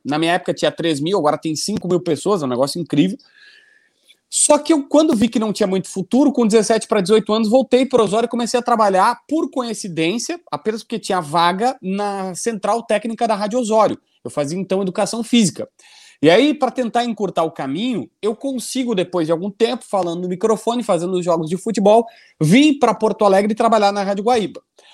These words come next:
Mas por obra daquele meu outro problem-, probleminha, Porto, de ser um cara muito proativo, mas também que fala demais, <laughs> eu fui demitido de duas rádios simultaneamente, né? Eu tive boas ascensões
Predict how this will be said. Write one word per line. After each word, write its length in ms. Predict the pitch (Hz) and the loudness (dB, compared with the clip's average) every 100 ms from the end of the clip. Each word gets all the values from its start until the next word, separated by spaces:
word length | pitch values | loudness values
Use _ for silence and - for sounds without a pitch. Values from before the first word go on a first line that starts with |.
| - _ | -20 _
Mas 220 | 254 302 | 0 0
por 220 | - 320 | 0 2
obra 420 | 269 220 180 175 135 | 4 4 2 0 0
daquele 300 | 165 220 214 | -2 -6 -2
meu 180 | 233 | 0
outro 260 | 320 233 220 | 0 -2 -6
problem-, 440 | 196 190 165 147 143 | -6 -2 -2 -2 -6
probleminha, 540 | 170 151 131 143 214 | -6 -4 -2 -2 -4
Porto, 340 | - 147 131 135 | -4 -6 -6 -6
de 320 | 131 135 120 | -2 0 -2
ser 160 | - | -4
um 100 | 214 | -6
cara 220 | 208 170 151 | 0 0 0
muito 220 | 196 - | -4 -4
proativo, 500 | 233 202 180 - 139 | 0 2 0 -4 -4
mas 120 | 151 | -2
também 220 | 151 165 160 | -4 -4 -2
que 80 | |
fala 240 | - 147 139 | 0 2 2
demais, 560 | 120 127 196 - - _ | 0 0 0 -4 -8 _
<laughs> 360 | - - 196 180 | -18 -14 -14 -2
eu 80 | 185 | 0
fui 160 | 247 | 2
demitido 520 | 226 240 226 - 214 240 | 2 2 0 -2 -2 2
de 300 | 262 269 - - | 2 0 -4 -8
duas 400 | 160 208 262 208 | 0 4 6 4
rádios 320 | 190 214 214 | 2 2 0
simultaneamente, 800 | - 233 208 226 240 214 226 - 269 269 _ - 190 175 180 - - | -4 -4 -2 -2 -2 -4 -4 -4 -6 -6 _ -20 -18 -18 -18 -20 -12
né? 300 | - 151 233 - | 2 4 4 4
Eu 360 | 165 123 117 123 | 4 6 4 2
tive 460 | - 220 247 247 | 4 6 6 4
boas 540 | 208 135 185 233 233 180 | 0 2 6 6 6 2
ascensões 760 | 175 185 185 - 175 175 139 | -4 -8 -8 -8 -8 -6 -8